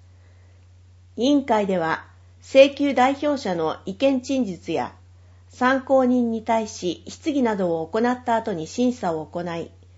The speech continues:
採決の結果、賛成少数で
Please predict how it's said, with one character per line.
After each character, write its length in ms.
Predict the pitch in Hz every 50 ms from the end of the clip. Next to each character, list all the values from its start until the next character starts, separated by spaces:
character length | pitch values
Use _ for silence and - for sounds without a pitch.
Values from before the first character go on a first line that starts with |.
| - - - - - - - -
採 280 | - - 233 233 233
決 220 | 233 214 - - 180
の 120 | 175 165
結 240 | 170 - 202 202 - - -
果、 240 | 214 196 185 - - - - - - - - - - -
賛 320 | - - 240 233 262 269
成 220 | 262 285 269 262
少 260 | 254 - - 277 277 277
数 300 | 277 - 285 277 254 185
で 320 | 175 160 - - -